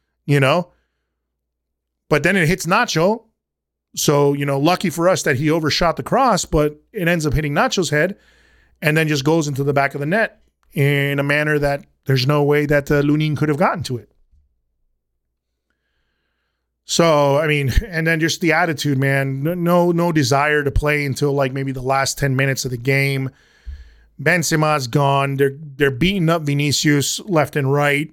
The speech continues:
He's obviously, you know, the, the fans have gotten to him. Um, and, you know, he's essentially out of the game. We were just terrible all around.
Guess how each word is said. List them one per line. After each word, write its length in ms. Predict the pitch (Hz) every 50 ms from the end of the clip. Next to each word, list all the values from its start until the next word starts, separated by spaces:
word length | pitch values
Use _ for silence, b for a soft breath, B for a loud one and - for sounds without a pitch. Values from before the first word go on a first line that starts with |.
| _ _ 226
He's 340 | 139 - 156 165 170 147
obviously, 600 | 151 147 143 143 143 143 131 - - 151 143 139
you 120 | 139 143 139
know, 140 | 135 131 127
the, 120 | 135 139
the 140 | 135 147 131
fans 320 | - 170 165 165 165 135
have 120 | 139 131 127
gotten 320 | 139 135 131 135 131 120
to 200 | - - 135 135
him. 240 | 131 135 143 139 b b b b b b b b b b b b b _
Um, 920 | - 160 147 143 139 135 135 135 135 135 135 135 131 131 127 127 123 123 - _ _ _ _ _ _ _ _ _ _ _ _ _ _ _ _ _ - _ - - -
and, 580 | 170 151 147 143 143 139 139 139 135 117 -
you 180 | - 151 139 139
know, 60 | 139
he's 200 | 139 135 127 135
essentially 500 | 170 139 127 143 135 - - 139 139 135
out 160 | 135 135 135
of 60 | 131 131
the 60 | 135
game. 540 | 120 127 131 131 139 147 160 170 175 175 - _ _ _ _ _ _ _ _ _ _ _ _ _ _ _ _ _ _ _ _ _ _ _ _ _ _ _ _ _ _ _ _ -
We 100 | 151 156
were 80 | 180
just 180 | 196 208 196 -
terrible 300 | - 196 214 208 202 202
all 180 | 214 208 208 208
around. 320 | 214 240 285 269 - 151